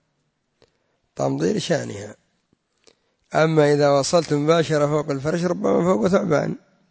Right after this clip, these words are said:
أو حتى فأر سبب لك قلق، أو حتى وزقه، وربما عقرب، وربما غير ذلك من الهوام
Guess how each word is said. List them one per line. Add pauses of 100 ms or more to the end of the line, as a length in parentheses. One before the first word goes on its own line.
(720)
أو
حتى
فأر (340)
سبب
لك (120)
قلق، (1040)
أو
حتى (440)
وزقه، (840)
وربما
عقرب، (960)
وربما
غير
ذلك
من
الهوام